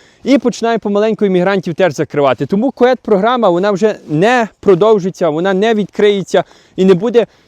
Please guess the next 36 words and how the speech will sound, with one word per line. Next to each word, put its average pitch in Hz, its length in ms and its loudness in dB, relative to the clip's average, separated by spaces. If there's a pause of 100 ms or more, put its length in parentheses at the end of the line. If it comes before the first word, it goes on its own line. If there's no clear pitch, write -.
(120)
в 165 40 -4
майбутньому, 196 640 2
можливо, 180 460 2
таких 175 400 -4 (160)
дійсно 170 440 -4
легких 165 380 -2
програм, 175 380 -2
щоб 147 180 -6
потрапити 143 520 -4
в 117 60 -6
Канаду. 117 420 -4 (960)
Що - 420 4 (280)
я 208 360 4
про 196 160 -2
це 208 180 2
все 185 200 0
думаю? 151 380 -2 (220)
Я 208 160 4
думаю, 269 360 0
що - 140 -4
кожна 233 340 -2
людина, 214 360 0
яка 185 260 -2
дійсно 190 500 -4 (460)
провела 185 500 6
аналіз 190 480 0
і 175 40 -4
мала 185 300 -4
можливість 156 640 -4
вибрати 165 400 -2
між 156 220 -4
тим, 185 180 0
щоб 139 220 -6
їхати 175 340 -4
в 147 60 -6
Канаду 165 480 -2